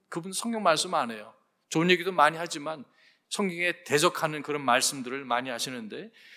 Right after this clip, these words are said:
자, 이런 분들을 보면 이제 자유주의자, 성공회,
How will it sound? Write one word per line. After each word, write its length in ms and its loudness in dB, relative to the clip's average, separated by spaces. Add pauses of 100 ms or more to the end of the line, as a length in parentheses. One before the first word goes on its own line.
(120)
자, 120 6
이런 360 4
분들을 340 -4
보면 300 -2
이제 100 -6
자유주의자, 880 2
성공회, 840 -8